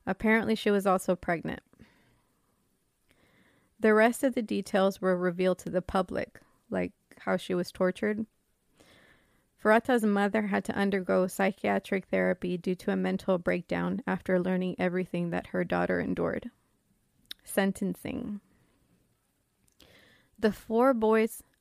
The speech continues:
males, pled guilty to committing bodily injury that resulted in death rather than murder.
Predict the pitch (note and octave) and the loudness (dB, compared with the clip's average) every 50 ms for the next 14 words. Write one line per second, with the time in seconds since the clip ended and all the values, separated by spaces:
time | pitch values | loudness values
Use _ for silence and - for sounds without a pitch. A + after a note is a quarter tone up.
0 | _ _ _ _ _ _ _ _ _ _ _ _ _ _ _ _ _ _ _ - | _ _ _ _ _ _ _ _ _ _ _ _ _ _ _ _ _ _ _ -2
1 | G3+ G3 F#3+ F3+ E3+ D#3 D#3 F3 G3+ G#3 - - - _ _ _ _ _ _ _ | 0 0 2 2 0 0 -2 -4 -6 -8 -10 -16 -20 _ _ _ _ _ _ _
2 | _ _ _ _ _ _ _ _ _ _ _ - - A3+ A3 G#3+ G#3+ G3+ G3+ G#3+ | _ _ _ _ _ _ _ _ _ _ _ -2 2 2 4 4 2 0 0 2
3 | G#3+ G#3 - - - - F3 E3+ E3+ F#3+ G3+ _ _ _ _ _ _ _ _ - | 2 2 0 -4 -6 -4 -2 -2 -2 -4 -6 _ _ _ _ _ _ _ _ -4
4 | - G#3 G3 - - G3+ G3 F#3+ G3 G3 F#3+ G3 G3 F#3+ F3+ F#3+ F#3 F#3 F#3+ G3+ | -4 -4 -2 -2 -2 0 2 2 2 2 2 0 0 0 0 0 0 0 0 0
5 | G3 G3 G3 - F#3 F#3 F#3 F3+ E3+ E3+ E3+ E3+ G3 G#3 - _ _ _ _ _ | -2 -2 -2 -2 -2 -2 -2 -2 -2 -2 -2 -2 -4 -6 -8 _ _ _ _ _
6 | _ _ _ _ _ _ - - F#3+ F#3 - F#3+ F#3 F3+ F#3 F3+ F3+ - - G3+ | _ _ _ _ _ _ 0 2 2 4 4 2 0 0 2 0 -2 0 0 -2
7 | F3 - F#3 F#3 F3+ - E3 E3 F#3+ F#3+ _ _ - _ _ _ _ _ _ _ | -2 0 0 0 0 2 0 0 0 -4 _ _ -20 _ _ _ _ _ _ _
8 | - F3 F#3 F3+ F3+ E3+ F#3 F#3 E3+ F3 E3+ F3 E3+ E3+ E3 D#3 - F3 G3 G3+ | -2 2 4 4 4 4 4 2 2 2 0 0 2 2 0 0 0 -4 -6 -6